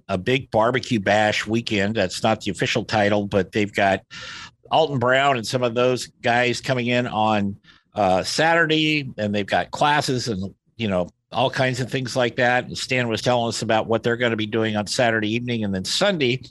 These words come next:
is for first responders, and that's where Operation Barbecue Relief comes in. And Stan's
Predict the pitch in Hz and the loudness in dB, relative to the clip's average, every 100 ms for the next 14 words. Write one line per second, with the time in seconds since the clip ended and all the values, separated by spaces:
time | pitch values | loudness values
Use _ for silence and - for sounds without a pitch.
0 | - - - - - - 143 131 120 - | -20 -20 -16 -14 -14 -4 2 4 2 0
1 | 151 131 123 117 - 165 143 - 131 120 | 0 2 4 0 0 0 0 -2 -4 -2
2 | - 87 87 98 117 127 101 113 113 - | 0 0 2 0 0 0 0 2 0 0
3 | 113 104 104 107 - 107 104 92 98 104 | 2 4 4 0 0 0 0 0 0 0
4 | 101 113 95 92 110 117 104 90 90 87 | -4 -2 -2 2 0 2 -2 -2 -4 -4
5 | 87 - 110 113 104 | -4 -2 0 0 -2